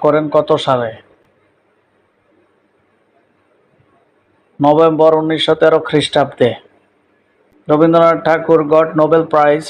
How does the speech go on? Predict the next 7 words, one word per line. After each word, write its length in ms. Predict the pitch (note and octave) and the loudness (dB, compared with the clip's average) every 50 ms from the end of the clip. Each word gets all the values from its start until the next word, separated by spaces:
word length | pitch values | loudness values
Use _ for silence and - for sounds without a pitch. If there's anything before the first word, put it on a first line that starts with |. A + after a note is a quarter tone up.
| - - | -16 -4
for 160 | - D3+ D3+ D#3 D3 C#3+ | 0 0 0 2 2 0
his 220 | D3 D3 D#3+ D#3+ - - - - - - _ _ _ _ _ _ _ _ _ _ _ _ _ _ _ _ _ _ _ _ _ _ _ _ _ _ _ _ _ _ _ _ _ _ - D3 | 0 0 0 -4 -8 -14 -18 -18 -20 -20 _ _ _ _ _ _ _ _ _ _ _ _ _ _ _ _ _ _ _ _ _ _ _ _ _ _ _ _ _ _ _ _ _ _ -2 0
গীতাঞ্জলি। 680 | D#3 D#3 E3 E3 D#3 D#3 D3 D3 D3 C#3+ C3 B2 A#2+ A#2+ A#2 _ _ _ _ _ _ _ _ _ _ _ _ _ _ _ _ _ _ _ _ _ _ _ _ _ _ _ _ _ _ _ _ _ _ _ _ _ D3 | 0 2 2 0 0 0 0 0 0 0 0 -2 -6 -10 -14 _ _ _ _ _ _ _ _ _ _ _ _ _ _ _ _ _ _ _ _ _ _ _ _ _ _ _ _ _ _ _ _ _ _ _ _ _ -2
গীতাঞ্জলি 560 | D3 D#3 D3+ E3+ E3 D#3+ D#3 E3+ E3 E3 E3 | -2 0 2 2 2 2 0 -2 -2 -2 -2
কাব্যের 440 | E3 - D#3+ D#3+ D3+ D3+ D3+ D#3 E3 F3 - - - | -2 0 -2 0 2 2 2 2 2 0 -4 -8 -4
ইংরেজি 480 | E3+ D#3+ D#3+ D#3+ E3 E3 D3+ D3+ D#3+ | 0 2 2 4 4 2 2 2 2
অনুবাদের 540 | D#3+ D#3+ D#3 D#3+ D#3 D#3 D#3 D3 D#3 D#3+ F#3+ | 2 2 2 0 2 2 2 2 2 2 2